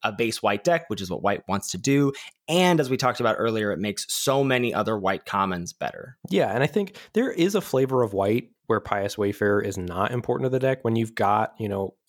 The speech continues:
Speaker 2: heroes and you've got the Hoplite in your five drop slot, and you really are trying to go wide and pump your team.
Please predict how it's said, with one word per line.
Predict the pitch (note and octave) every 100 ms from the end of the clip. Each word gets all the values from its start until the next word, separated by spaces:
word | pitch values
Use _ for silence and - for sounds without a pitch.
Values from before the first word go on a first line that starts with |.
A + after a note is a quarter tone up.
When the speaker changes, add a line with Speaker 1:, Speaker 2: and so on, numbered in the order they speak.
| _ _
Speaker 2:
heroes | - - F3+ E3 D#3 D3+ C#3+
and | - G#2+
you've | G2+ G#2
got | G#2+ G2+ G#2 - - - - -
the |
Hoplite | F#2+ B2+ C3 C3 A#2+ A#2+ A2
in |
your | G#2
five | G2 A#2+ A#2
drop | A#2 A2
slot, | - A2 A2 A2
and | A2+
you | B2
really | B2 B2
are | A#2 A2
trying | A2 G#2+ G#2
to | G#2
go | G2+ G2 G2+
wide | F#2+ F#2 G2 G#2 G#2+ A2
and | G2+
pump | G#2+ G#2
your | G2
team. | G#2 C3+